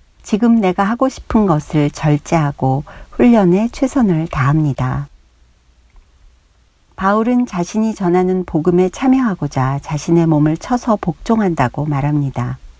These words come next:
그에게는 이렇게 거룩하고 확실한 목적이 있었기에 절제할 수 있었던 거죠.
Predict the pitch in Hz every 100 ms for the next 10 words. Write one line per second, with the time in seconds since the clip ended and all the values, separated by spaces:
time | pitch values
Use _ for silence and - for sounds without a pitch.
0 | _ _ _ _ - 226 226 240 247 233
1 | 202 190 - 185 - 175 185 - 185 170
2 | 170 233 - 254 247 208 170 - 226 214
3 | 170 - 147 - 139 139 139 - 147 -
4 | 190 180 - 139 - 156 - 156 143 135
5 | - 131 135